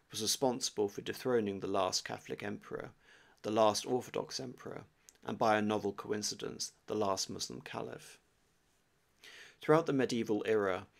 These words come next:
up until the sixteenth century, a certain eschatology was predicated around the four kingdoms of Daniel.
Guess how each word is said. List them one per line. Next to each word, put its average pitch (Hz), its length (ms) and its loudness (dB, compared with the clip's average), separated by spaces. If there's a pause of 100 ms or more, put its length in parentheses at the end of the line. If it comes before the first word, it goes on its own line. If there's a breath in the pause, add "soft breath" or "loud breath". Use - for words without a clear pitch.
(200 soft breath)
up 127 200 -2
until 104 520 -2
the 110 60 -4
sixteenth - 540 -2
century, 117 720 -2 (2000 soft breath)
a 131 40 0
certain 147 440 4
eschatology 117 840 -2
was 98 160 -6
predicated 107 800 -4 (440 loud breath)
around 107 420 0 (140)
the 110 80 -8
four 117 340 0
kingdoms 107 560 -6
of 95 140 -8
Daniel. 101 480 -6